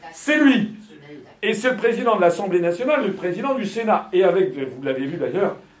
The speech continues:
avec quel doigté il fait ça, puisqu'il nous a sorti d'un chapeau un repris de justice,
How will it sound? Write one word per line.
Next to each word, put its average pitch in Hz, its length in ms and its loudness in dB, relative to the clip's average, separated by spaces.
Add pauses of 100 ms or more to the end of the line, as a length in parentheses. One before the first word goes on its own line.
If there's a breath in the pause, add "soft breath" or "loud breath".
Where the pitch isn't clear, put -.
(160)
avec 190 320 4
quel 185 260 2
doigté 185 440 6
il 147 80 -2
fait 180 140 -2
ça, 269 160 2
puisqu'il 185 360 -6
nous 180 140 0
a 165 60 4
sorti 156 400 -4
d'un 147 140 -2
chapeau 190 440 -2
un 165 120 -2
repris 170 360 0
de 156 60 -6
justice, 269 760 -6